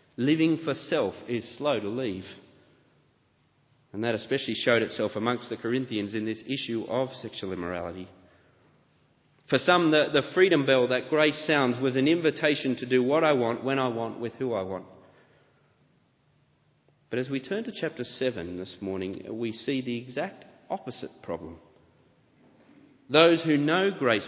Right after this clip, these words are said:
brings freedom from selfishness, but for them, grace means self-denial. Living a spiritual life and not a worldly one means being free from the world altogether. It was a mistaken view of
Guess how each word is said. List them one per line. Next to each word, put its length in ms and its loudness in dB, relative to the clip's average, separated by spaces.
brings 340 -4
freedom 400 -2
from 260 -2
selfishness, 840 -4
but 220 0
for 80 0
them, 560 0
grace 500 0
means 400 0
self-denial. 800 -4
Living 340 8
a 60 2
spiritual 580 6
life 380 4
and 100 2
not 140 2
a 80 4
worldly 380 2
one 240 0
means 220 2
being 280 2
free 280 2
from 140 -2
the 80 -2
world 280 0
altogether. 520 -2
It 80 2
was 160 2
a 40 2
mistaken 640 2
view 260 4
of 140 2